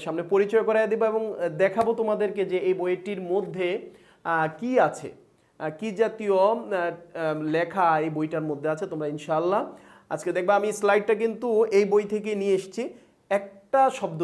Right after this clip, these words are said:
দিয়ে। তোমরা স্ক্রিনে দেখতে পাচ্ছ একটা রুট ওয়ার্ড দেওয়া আছে, এইবল।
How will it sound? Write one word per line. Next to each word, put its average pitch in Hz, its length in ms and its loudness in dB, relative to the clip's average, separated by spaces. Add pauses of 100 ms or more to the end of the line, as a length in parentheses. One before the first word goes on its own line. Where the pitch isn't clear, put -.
(100)
দিয়ে। 120 140 -4 (520)
তোমরা 220 180 -2 (180)
স্ক্রিনে 247 380 -2 (260)
দেখতে 175 300 -4
পাচ্ছ 185 220 -2 (300)
একটা 165 140 -8 (100)
রুট 226 240 -4
ওয়ার্ড 190 300 0
দেওয়া 139 240 -2
আছে, 117 160 -16 (1080)
এইবল। 127 280 -6